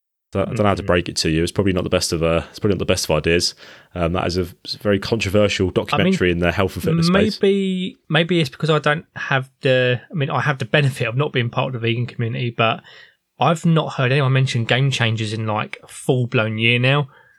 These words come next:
Speaker 2: which has been a great thing. Yeah, it's been
Speaker 1: Yeah.
Speaker 2: a great thing.
Speaker 1: But you still, you still get a bit of the legacy stuff.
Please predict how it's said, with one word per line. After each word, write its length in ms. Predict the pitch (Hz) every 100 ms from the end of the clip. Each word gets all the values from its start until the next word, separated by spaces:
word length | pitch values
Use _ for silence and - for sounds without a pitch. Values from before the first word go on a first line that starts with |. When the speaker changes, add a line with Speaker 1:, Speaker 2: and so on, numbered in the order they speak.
| _ _
Speaker 2:
which 140 | 135
has 80 | 131
been 100 | 127
a 20 |
great 320 | - 143 220
thing. 300 | - 117 104 - _
Yeah, 160 | 113 110
it's 160 | 123 -
been 100 | 117
Speaker 1:
Yeah. 80 | -
Speaker 2:
a 20 |
great 240 | 117 -
thing. 220 | - 117 -
Speaker 1:
But 60 | -
you 60 | 107
still, 200 | - 120
you 160 | -
still 220 | 113 135 123
get 120 | 107
a 20 |
bit 100 | 107
of 60 | 104
the 80 |
legacy 280 | 107 101 98
stuff. 340 | 92 98 101